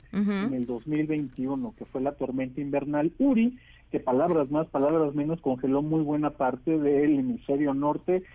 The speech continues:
Speaker 2: con heladas que llegaban prácticamente desde el Ártico hasta básicamente Monterrey, Ciudad Victoria, Tamaulipas.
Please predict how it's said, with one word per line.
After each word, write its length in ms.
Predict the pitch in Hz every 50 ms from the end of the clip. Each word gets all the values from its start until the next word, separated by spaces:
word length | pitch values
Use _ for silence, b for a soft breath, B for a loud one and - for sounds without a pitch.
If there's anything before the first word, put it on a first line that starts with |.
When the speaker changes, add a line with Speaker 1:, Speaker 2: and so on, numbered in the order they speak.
| B B B
Speaker 2:
con 240 | - 131 131 127 127
heladas 400 | 127 135 143 156 165 175 170 175
que 120 | - 143
llegaban 460 | 131 131 127 127 139 143 151 156 151
prácticamente 720 | 151 143 135 135 - - 170 - 139 139 143 151 147 - 160
desde 300 | 143 127 117 110 120 120
el 120 | 123 139
Ártico 540 | 180 196 185 180 - 165 151 - 175 185 190 B B B B B -
hasta 460 | 131 135 143 143 - - - 160 165
básicamente 760 | 160 - 131 127 135 131 - 123 - 226 - - 127 - 160
Monterrey, 640 | 151 135 120 117 - - 117 110 - 127 131 135 135 - -
Ciudad 260 | - 127 127 127 123
Victoria, 540 | 123 127 123 - - - 131 127 127 127 123
Tamaulipas. 680 | - 113 110 110 113 117 117 120 123 123 - - -